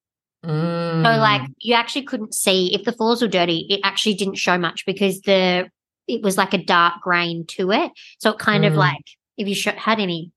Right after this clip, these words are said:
Speaker 2: muck on the floor, it actually didn't show a lot up. But this, I can see everything. It's not looking
Speaker 1: Yeah.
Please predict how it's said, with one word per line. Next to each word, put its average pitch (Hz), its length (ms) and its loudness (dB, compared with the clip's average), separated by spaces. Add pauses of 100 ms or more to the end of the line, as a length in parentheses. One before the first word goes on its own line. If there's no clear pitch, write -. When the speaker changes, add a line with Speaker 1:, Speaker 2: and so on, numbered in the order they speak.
(120)
Speaker 2:
muck 165 340 -4
on 190 100 -6
the 156 60 -14
floor, - 340 -14
it - 80 -6
actually 185 280 -2
didn't 175 180 -6
show 160 240 -2
a - 20 -6
lot 156 200 -4
up. 190 180 0
But 180 180 -2
this, 202 600 0 (800)
I 180 80 -4
can 185 140 -2
see 185 160 -2
everything. 180 520 -12 (920)
It's 196 300 -10
not 185 180 -2
looking 160 140 2
Speaker 1:
Yeah. 147 440 0